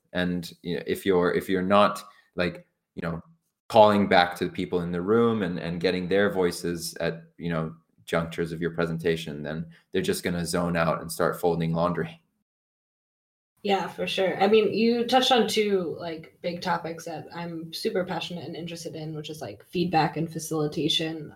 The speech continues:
Speaker 2: Um, and I think, I mean, we weren't planning on going here, but it's, it's an interesting topic, I think. And, and so I'm, I'm curious. So you said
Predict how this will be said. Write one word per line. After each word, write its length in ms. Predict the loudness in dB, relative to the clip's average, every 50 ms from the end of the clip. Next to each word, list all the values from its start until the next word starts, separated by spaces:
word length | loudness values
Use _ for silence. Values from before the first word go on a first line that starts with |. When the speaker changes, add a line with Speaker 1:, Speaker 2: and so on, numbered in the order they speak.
| -12
Speaker 2:
Um, 420 | -12 -10 -10 -12 -14 -14 -16 -16 -18 -20 _ _ _ _ _ _ _ _ _ _ 0
and 680 | 4 4 4 4 2 0 -2 -4 -6 -8 -10 -12 -12 -14 -16 -12 -8
I 100 | -8 -8
think, 420 | -6 -4 -6 -6 -6 -8 -12 -18 _ _ _ -8
I 40 | -6
mean, 160 | -4 -2 0
we 80 | 2 2
weren't 180 | 2 2 2 4
planning 240 | 4 6 6 6
on 100 | 6 6
going 260 | 6 4 4 4 4 4
here, 180 | 4 2 2
but 100 | 0 -2
it's, 220 | -2 -4 -8 -12 -14
it's 280 | -12 -12 -12 -6 -4
an 160 | -4 -2 -2 -2
interesting 460 | -2 -2 -2 -2 -4 -4 -4 -4 -4
topic, 380 | -2 -4 -6 -4 -4 -6 -6 -6
I 120 | -6 -8
think. 280 | -6 -6 -6 -6 -6 -6
And, 260 | -8 -8 -8 -10 -8 -4
and 180 | -2 -2 -2 0
so 80 | 0
I'm, 180 | -2 -2 -2 -6 -6 -4
I'm 140 | -4 -4 -4
curious. 580 | 2 6 6 8 8 6 4 2 -4 -6 0 4
So 60 | 6
you 120 | 6 6
said 280 | 6 6 4 4 2